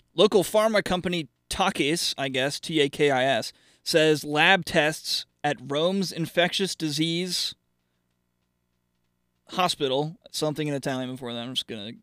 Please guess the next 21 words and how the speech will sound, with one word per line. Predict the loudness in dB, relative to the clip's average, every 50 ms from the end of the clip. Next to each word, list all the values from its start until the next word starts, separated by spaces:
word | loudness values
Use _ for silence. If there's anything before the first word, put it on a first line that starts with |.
| _ -16 -12
go | -10 -8 -8
over | -8 -8 -10
that. | -12 -12 _ _ _ _
So | -2 2 2 4
a, | 6 6 4
uh, | 4 4 2 0
an | 0 -2
infectious | 0 4 4 4 4 4 0
disease | -6 -6 -6 -2 -2 -2 0
hospital | 0 0 -2 -2 -4 -4 -4 -4 -4
found | -2 -2 -2 0
their | -2 -2
vaccine | 0 0 2 2 0 0 -2 -2 -2 -2 -2
candidate | -2 0 0 0 0 0 -2 -2 -4 -4 _ _ _ _ -10
can | -6 -4 -2 -2
neutralize | -2 -2 -2 -2 0 2 4 4 4 4 4 2 0 0
the | -2 -4
virus | -2 2 2 4 4 4 2 0 -2 -4
in | -6 -6
human | -6 -6 -6 -4 -4 -2 0 0 0
cells, | 2 4 4 4 4 2 0 -4 -6 -10 -14